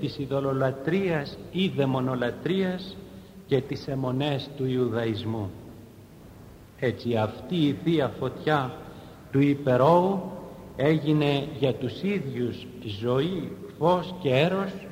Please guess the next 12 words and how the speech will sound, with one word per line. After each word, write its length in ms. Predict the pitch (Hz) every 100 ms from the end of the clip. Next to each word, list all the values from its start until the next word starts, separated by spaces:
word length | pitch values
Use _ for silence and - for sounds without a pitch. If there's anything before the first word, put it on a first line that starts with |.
| - - - -
ενώ 360 | - 123 147 175
για 240 | 147 143
τους 280 | 135 135 -
εχθρούς 560 | 135 110 - 156 185 - -
της 220 | 131 139
αλήθειας 840 | 131 147 196 190 170 165 156 - - - - - - -
θάνατος, 720 | 156 165 160 160 160 156 -
σκότος 640 | - 135 147 143 143 131 -
και 100 | 123
απομόνωση. 760 | 120 120 117 117 107 104 98 - - - - - - - - - - -
Οι 160 | 113 135
Απόστολοι 920 | 135 - 196 196 - 185 180 175 170